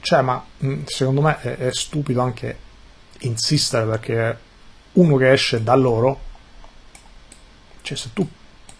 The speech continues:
fai qualcosa che non va bene, non, non finisci qua in alto. Cioè, per finire, per diventare un generale italiano, sai quanta merda dovrai aver visto? A un certo punto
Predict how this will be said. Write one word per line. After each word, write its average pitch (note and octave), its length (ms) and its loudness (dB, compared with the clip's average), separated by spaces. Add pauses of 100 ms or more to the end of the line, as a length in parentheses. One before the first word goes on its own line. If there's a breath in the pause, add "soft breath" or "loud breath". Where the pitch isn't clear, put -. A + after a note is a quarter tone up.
(320)
fai D3+ 220 4
qualcosa A2+ 800 -2 (600 soft breath)
che C3+ 100 -6
non C3+ 200 0
va C#3+ 100 2
bene, A#2 460 -6
non, C#3+ 200 -2 (120)
non F3 160 0
finisci B2 600 -4 (160)
qua B2 200 -6
in A#2+ 100 -2
alto. A2 380 -6 (180 soft breath)
Cioè, - 160 -2
per D#3 100 2
finire, D#3+ 560 4 (440)
per B2+ 100 -6
diventare C#3+ 840 4
un C#3+ 520 -2
generale C#3+ 840 6
italiano, C3+ 880 2 (720 soft breath)
sai - 240 0
quanta B2+ 320 4
merda C3 440 2
dovrai C3+ 320 8
aver B2+ 300 4
visto? B2 580 0 (520)
A C#3 60 -10
un B2+ 60 -8
certo C#3+ 280 0
punto B2+ 440 0